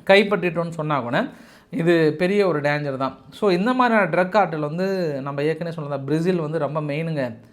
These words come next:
இவங்க வெனிசுலாவை பிடிக்கிறத விட பிரேசில் பிடிச்சாங்கன்னா கரெக்டா தான் இருக்கும்ன்றது மாதிரியும், அந்த பிரேசில் அந்த ஏரியா ஃபுல்லாவே இவங்களுக்கு எல்லாம் இதுதாங்க வேலை.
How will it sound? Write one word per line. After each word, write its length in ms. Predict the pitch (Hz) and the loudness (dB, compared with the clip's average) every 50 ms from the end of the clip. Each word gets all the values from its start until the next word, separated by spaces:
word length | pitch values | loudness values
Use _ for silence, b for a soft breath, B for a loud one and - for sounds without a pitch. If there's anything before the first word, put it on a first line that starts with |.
| b b b b _ | b b b b _
இவங்க 240 | 139 143 151 143 | -8 -4 -2 -2
வெனிசுலாவை 680 | 135 131 151 175 202 202 208 208 196 196 190 185 180 160 - | 0 0 2 2 2 0 2 2 4 4 4 2 2 0 -2
பிடிக்கிறத 300 | 170 175 165 165 151 151 | -4 -4 -4 -4 -2 -2
விட 260 | 151 160 196 202 185 | -2 0 0 0 0
பிரேசில் 400 | 165 151 160 170 165 240 233 208 | 0 0 0 2 2 2 0 2
பிடிச்சாங்கன்னா 520 | 185 196 180 165 - 165 151 160 156 170 | 0 0 0 0 0 0 0 0 -2 0
கரெக்டா 160 | 165 156 147 151 | 0 0 2 2
தான் 340 | 156 160 160 160 156 147 | 2 2 4 2 2 2
இருக்கும்ன்றது 440 | 147 139 147 147 143 143 139 139 131 | 0 -2 -4 -6 -4 -4 -4 -4 -4
மாதிரியும், 420 | 127 127 123 131 175 247 262 - B B B B B B B _ - | -4 -4 -2 -2 -2 -4 -6 -8 B B B B B B B _ -14
அந்த 200 | 127 135 139 139 | -8 -6 -6 -4
பிரேசில் 680 | 143 151 165 185 196 196 196 190 180 185 185 185 B B B B B B B | -2 0 0 0 0 0 0 0 0 -2 -4 -6 B B B B B B B
அந்த 360 | - 127 143 143 143 143 143 | -8 -8 -6 -4 -2 -2 0
ஏரியா 580 | 135 147 175 214 240 254 254 247 226 214 180 165 | 2 4 6 6 6 6 4 4 4 4 4 2
ஃபுல்லாவே 520 | - - 190 202 208 202 196 190 202 220 202 180 | 0 -4 -6 -2 0 0 0 0 0 0 -2 -4
இவங்களுக்கு 200 | 165 160 151 139 | -4 -4 -4 -4
எல்லாம் 260 | 139 143 160 196 190 | -4 -2 -2 0 -2
இதுதாங்க 380 | 165 143 151 151 170 170 147 127 | -2 -2 -4 -6 -4 -4 -4 -2
வேலை. 260 | 123 127 139 139 | -2 -2 -2 -4